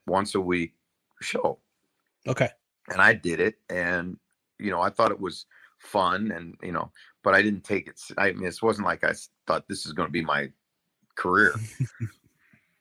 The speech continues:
Speaker 1: So I leave, go to N F L Europe.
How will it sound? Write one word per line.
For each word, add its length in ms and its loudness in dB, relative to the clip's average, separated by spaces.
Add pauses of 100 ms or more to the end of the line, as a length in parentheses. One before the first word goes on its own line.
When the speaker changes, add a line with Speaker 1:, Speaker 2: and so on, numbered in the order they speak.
(540)
Speaker 1:
So 360 2
I 140 4 (720)
leave, 440 4 (1400)
go 160 4
to 100 6
N 80 4
F 140 -2
L 100 8
Europe. 320 2